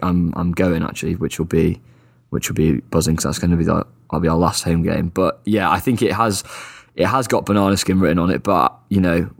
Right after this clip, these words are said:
we've got unbelievable players. We've got Pep, who is gonna be right into them and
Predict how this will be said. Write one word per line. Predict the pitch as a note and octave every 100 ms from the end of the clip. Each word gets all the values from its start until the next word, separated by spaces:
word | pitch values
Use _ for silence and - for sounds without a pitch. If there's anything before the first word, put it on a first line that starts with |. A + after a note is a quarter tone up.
| -
we've | G2 G#2 F#2+
got | F#2+ F2+ E2 - _ _ _ G2
unbelievable | G2 F#2+ F2+ D#2+ E2+
players. | F2 E2 E2+
We've | E2+
got | F2+ E2+ -
Pep, | F2 - -
who | F2+ F2 E2 - -
is | F2
gonna | E2+
be | E2 E2+
right | F2+ D2
into | E2+ -
them | E2 E2+
and | E2+ E2